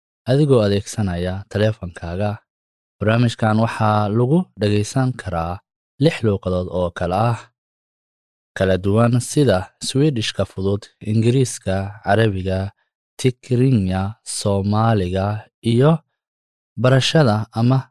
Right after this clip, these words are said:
Daari. Waxaan rajaynayaa in barnaamijkeenna uu ku noqon doono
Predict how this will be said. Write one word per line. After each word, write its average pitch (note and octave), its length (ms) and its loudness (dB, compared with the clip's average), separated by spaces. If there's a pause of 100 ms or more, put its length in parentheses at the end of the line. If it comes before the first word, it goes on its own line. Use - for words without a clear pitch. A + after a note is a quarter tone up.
(120)
Daari. A2 600 2 (920)
Waxaan B2+ 280 2
rajaynayaa B2+ 720 2
in B2+ 200 2
barnaamijkeenna A2 960 0 (280)
uu G#2+ 360 2
ku E3 380 2
noqon A#2 500 0
doono G#2+ 480 0